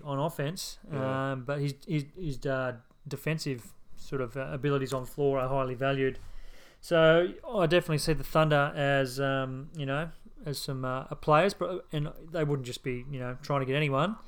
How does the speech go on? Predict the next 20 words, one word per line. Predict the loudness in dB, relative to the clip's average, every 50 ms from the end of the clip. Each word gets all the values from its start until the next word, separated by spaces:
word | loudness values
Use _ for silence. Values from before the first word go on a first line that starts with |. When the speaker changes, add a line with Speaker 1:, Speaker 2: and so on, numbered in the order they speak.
| -18 -14 -12
Speaker 2:
Mm. | -12 -12 -12 -12 -14 -18 -18 -14 -10
Speaker 1:
Um, | -10 -8 -6 -6 -6 -4 -6 -6 -6 -8 -10 -10 -12 -14 -16 -18 -14 -6 -4
I | -2
would | -2 -2 -2 -4 -6
say | -6 -2 0 0 2 2 2 2 2 2 0 -2 -2 -6 -12 -18 -18 -18 -18 -20 -20 -20 -20 _ -20 -20 -20 -18 -16
that | -6 -4 -4 -4 -4 -6 -8 -12 -12 -10
a | -6
guy | -2 2 4 4 4 4
they | 4 4 4
would | 4 2
be | 0 -4
targeting | 0 4 4 6 6 6 4 2 2 0 -2 -6 -8 -8
is, | -4 -2 0 2 4 4 4 4 4 2 0 -2 -4 -8 -8
uh, | -8 -8 -6 -6 -6 -8
a | -8
fellow | -6 -4 -2 -2 0
who | 0 2
recently | 4 4 4 4 4 0 -2
got | -4 -4 -6
traded, | 2 6 6 6 8 6 4 0